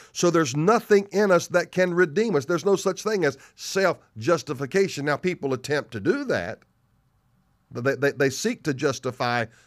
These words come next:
many things in their lives, meaning self-justification. But they're still not justified in anything that they do. There's no other way for man to be redeemed,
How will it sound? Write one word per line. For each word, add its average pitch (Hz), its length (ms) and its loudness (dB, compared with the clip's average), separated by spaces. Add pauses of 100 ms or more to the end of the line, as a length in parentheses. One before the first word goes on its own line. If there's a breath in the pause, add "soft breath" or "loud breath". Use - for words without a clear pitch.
many 214 340 2
things 139 380 -2
in 139 160 0
their 135 200 4
lives, 147 380 0 (180 soft breath)
meaning 147 340 0 (100)
self-justification. 147 1400 -2 (1400)
But 104 180 -4
they're 127 120 0
still 143 260 0
not 120 180 -2
justified 104 640 -4
in 113 100 -2
anything 117 420 -2
that 107 160 -6
they 107 140 -4
do. 110 360 -8 (1500)
There's 98 180 -4
no 143 180 6
other 160 140 4
way 160 220 2
for 147 200 -2
man 139 340 0
to 135 120 -2
be 131 180 0
redeemed, 107 640 -2